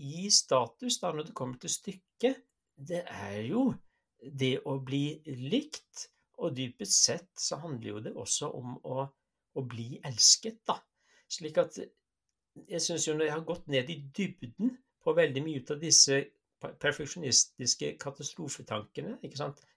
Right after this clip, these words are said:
Hvis jeg stryker på eksamen, så vil det skje, og så vil det skje, og så havner jeg i skammen og blir sett ned på. Og hvis du tar det helt fullt ut, sånn som med, med en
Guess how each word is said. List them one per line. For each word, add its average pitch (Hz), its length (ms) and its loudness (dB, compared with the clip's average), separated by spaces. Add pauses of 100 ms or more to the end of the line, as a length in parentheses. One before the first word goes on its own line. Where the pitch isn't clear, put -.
(100)
Hvis 131 160 0
jeg 131 140 -2
stryker - 420 -4
på 139 80 -2
eksamen, 120 400 -2
så 127 160 -8
vil 120 80 -10
det 113 160 -4
skje, 131 320 -4
og 117 220 -6 (340)
så 123 140 -8
vil 127 140 -6
det 107 200 -4
skje, 127 220 -2 (180)
og 117 160 -2
så 123 160 -6
havner 117 300 -2
jeg 127 80 0
i - 20 0
skammen 104 360 -6
og 110 40 -8
blir 117 120 -4
sett - 200 -4
ned 101 240 -6
på. 127 120 -4 (120)
Og - 380 -10
hvis 127 140 0
du 120 40 -6 (240)
tar 135 160 -4
det 180 160 -8
helt 180 560 -4
fullt 175 240 -4
ut, 226 220 2 (340)
sånn 151 180 -8
som 151 180 -4
med, 151 320 -2
med 156 180 -8 (100)
en 135 180 0